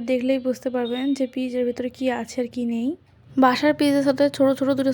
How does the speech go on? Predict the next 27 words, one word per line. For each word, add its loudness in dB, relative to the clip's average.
সস 4
দিয়েছিল, 2
আর 2
ওখানে 4
গিয়ে 2
খেলে 2
অনেক 0
সস 0
দেবে 0
আপনাদেরকে, -4
মেয়োনিজও 0
দেবে। 0
আমরা 4
রেস্টুরেন্টে 2
গিয়ে 0
দুটো -2
প্ল্যাটার 0
অর্ডার -2
করেছিলাম। 0
Guys, 8
I 2
am 4
so 2
sorry 2
যে 0
আমি 2
প্ল্যাটারটা -2